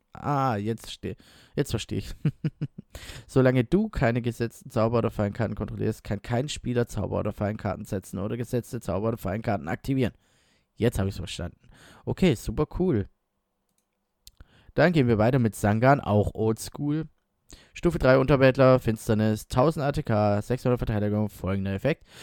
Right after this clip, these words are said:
Falls diese Karte vom Spielfeld auf den Friedhof gelegt wird, füge deiner Hand ein Monster mit tausendfünfhundert oder weniger A T K von deinem Deck hinzu, aber du kannst für den Rest deines Spielzugs weder Karten mit dem Namen noch ihre Effekte aktivieren.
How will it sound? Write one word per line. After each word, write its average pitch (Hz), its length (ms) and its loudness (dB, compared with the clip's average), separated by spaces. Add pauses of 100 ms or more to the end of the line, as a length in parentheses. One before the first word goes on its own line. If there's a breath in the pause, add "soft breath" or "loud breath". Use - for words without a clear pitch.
(180 loud breath)
Falls 214 220 4
diese 160 220 -4
Karte 131 260 4
vom 110 140 -2
Spielfeld 98 400 -4
auf 98 100 0
den 101 80 -8
Friedhof 95 380 -6
gelegt 101 320 -4
wird, 113 200 2
füge 180 220 -2
deiner 131 220 2
Hand 120 160 -2
ein 180 200 0
Monster 143 440 -2
mit 120 180 -6
tausendfünfhundert 120 880 0
oder 156 240 0
weniger 120 300 0
A 113 40 0
T 113 240 -4
K 104 400 0 (640 soft breath)
von 151 380 0
deinem 135 200 4
Deck 120 180 0
hinzu, 104 500 -2
aber 147 360 4
du 156 120 2
kannst 117 360 -2
für 107 100 0
den 101 120 -2
Rest 120 320 -2
deines 127 220 -2
Spielzugs - 560 -4
weder 107 180 2
Karten 107 420 -2
mit 101 160 -4
dem 98 120 -4
Namen 98 280 0
noch 139 200 -4
ihre 143 180 0
Effekte 143 360 -2
aktivieren. 95 420 -6